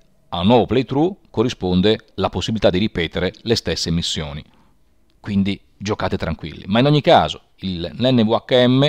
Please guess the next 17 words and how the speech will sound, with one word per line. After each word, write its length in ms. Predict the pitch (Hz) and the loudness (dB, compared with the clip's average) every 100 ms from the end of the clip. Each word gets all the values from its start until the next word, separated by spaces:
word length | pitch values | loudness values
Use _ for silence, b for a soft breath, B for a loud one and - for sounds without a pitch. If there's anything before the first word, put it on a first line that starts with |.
| - | 0
è 100 | 101 | -4
il 200 | 85 82 | -2 -2
gioco 320 | 113 110 110 | -2 0 -2
tranquillo, 420 | 98 87 110 98 | -2 -2 0 0
gioca 500 | 117 151 151 139 131 | 4 8 8 8 6
senza 220 | 123 127 - | 4 0 2
tanti 160 | 127 | 0
pensieri, 520 | 127 120 - 127 127 120 | 2 2 4 6 6 4
non 140 | 117 | 2
pensare 520 | 120 107 123 120 113 B B B B | 2 4 6 6 6 B B B B
a 100 | 95 | -4
tutti 180 | 117 | 0
i 40 | 117 | 4
marchi 240 | 110 107 | 4 4
in 60 | 107 | 2
gi-, 140 | 107 - _ | 2 -2 _
gioca, 540 | 101 107 87 - - | -2 -2 -2 -6 -18